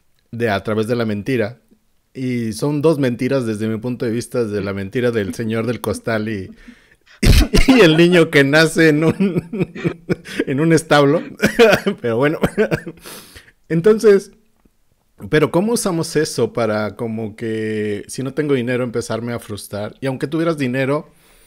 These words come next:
también, este, suceden varias cosas. Una de las cosas que me pasó a mí, bueno, por la parte de la niñez, voy a empezar con la niñez. Este, en mi casa resulta que el Santa,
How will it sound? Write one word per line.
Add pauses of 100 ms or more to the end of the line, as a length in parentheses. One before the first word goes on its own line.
(600)
también,
este, (100)
suceden
varias
cosas.
Una
de
las
cosas
que
me
pasó
a
mí, (720)
bueno,
por
la
parte
de
la
niñez,
voy
a
empezar
con
la
niñez. (640)
Este, (640)
en
mi
casa
resulta
que
el
Santa,